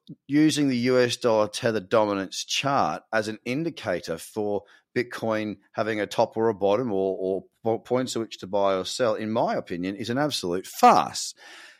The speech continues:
And it's just because it's directly inversely correlated, hundred percent. I don't, I didn't see any evidence of what comes before the other. They happen at the same time.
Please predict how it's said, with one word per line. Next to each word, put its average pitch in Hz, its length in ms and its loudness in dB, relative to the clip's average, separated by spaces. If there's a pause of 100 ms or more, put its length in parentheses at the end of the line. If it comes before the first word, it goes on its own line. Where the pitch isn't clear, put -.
(140)
And 160 300 6 (260)
it's 165 200 -2
just 208 180 2
because 135 320 2
it's 107 100 -4
directly 123 720 6
inversely 113 540 4
correlated, 151 640 0 (540)
hundred 180 300 4
percent. - 420 -2 (420)
I 117 60 -4
don't, 147 240 6
I 131 100 8
didn't 147 200 2
see 139 280 4
any 160 240 4
evidence 110 380 2
of 95 80 -4
what 110 320 2
comes 107 320 0
before 107 380 0
the 101 140 4
other. 82 300 4
They 98 80 2
happen 127 300 0
at 95 80 -4
the 87 60 -8
same 95 320 0
time. 76 480 -4